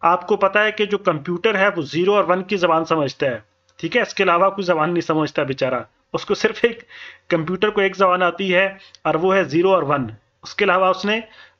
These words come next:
दुनिया में कोई, कोई, कोई ज़बान उसने नहीं सीखी,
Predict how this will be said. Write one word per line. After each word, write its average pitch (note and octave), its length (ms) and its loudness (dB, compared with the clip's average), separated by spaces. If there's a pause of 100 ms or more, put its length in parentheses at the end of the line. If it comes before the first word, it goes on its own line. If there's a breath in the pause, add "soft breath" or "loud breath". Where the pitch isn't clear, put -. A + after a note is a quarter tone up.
दुनिया F#3 340 0
में G#3 100 -2
कोई, G3+ 200 2
कोई, G#3 360 0
कोई G3+ 360 0
ज़बान E3 340 2
उसने F3+ 200 -2
नहीं E3+ 160 0
सीखी, C3+ 380 -4